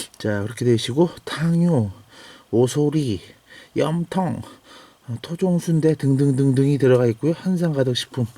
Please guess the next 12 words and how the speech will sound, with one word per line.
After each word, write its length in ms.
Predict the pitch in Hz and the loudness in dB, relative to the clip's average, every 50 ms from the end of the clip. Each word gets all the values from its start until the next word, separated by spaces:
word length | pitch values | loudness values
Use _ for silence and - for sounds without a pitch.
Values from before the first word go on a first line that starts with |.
| - - - - - - - - _ | -20 -20 -20 -20 -20 -20 -20 -20 _
하여튼 280 | - 110 107 - 123 117 | -8 -6 -6 -4 -2 -2
나온 200 | 113 110 113 117 | 0 2 2 0
제품인데, 580 | 107 107 - - 110 110 127 135 131 131 147 160 - - - - - - | 0 -2 -4 -4 -2 -2 -2 0 0 -2 -4 -4 -6 -8 -8 -8 -8 -8
자, 240 | - 104 95 95 - - | -6 -6 -6 -6 -8 -8
어떤 220 | 104 - 123 120 | -6 -4 -2 -2
제품인지 400 | 113 110 - 117 113 110 104 110 - - - - | -2 -4 -4 -6 -6 -4 -6 -6 -6 -6 -6 -6
끓여서 300 | - 127 120 110 - 95 90 - - - | -4 -4 -4 -4 -4 -6 -8 -10 -10 -10
먹어보도록 580 | - 101 101 101 98 95 95 - - 98 98 - | -8 -6 -6 -6 -6 -8 -8 -8 -8 -10 -8 -10
하겠습니다. 440 | - - - - - - - - - - - - - - - - - - - - - - - - - - - - _ - - - - - - - - - - - - - | -12 -12 -12 -12 -12 -12 -12 -12 -12 -12 -12 -14 -18 -20 -20 -20 -20 -20 -20 -20 -20 -18 -14 -14 -12 -14 -14 -14 _ -14 -14 -14 -16 -20 -20 -20 -20 -20 -20 -20 -20 -20
자, 120 | - - - - - - - - - | -18 -16 -16 -16 -16 -18 -20 -20 -20
불 120 | 107 - - | -20 -20 -16
키우시고, 880 | - - 135 127 127 127 - - 123 117 113 - 147 156 170 175 175 | -12 -10 -8 -8 -8 -8 -8 -10 -10 -10 -6 -4 -2 -2 -2 -2 -4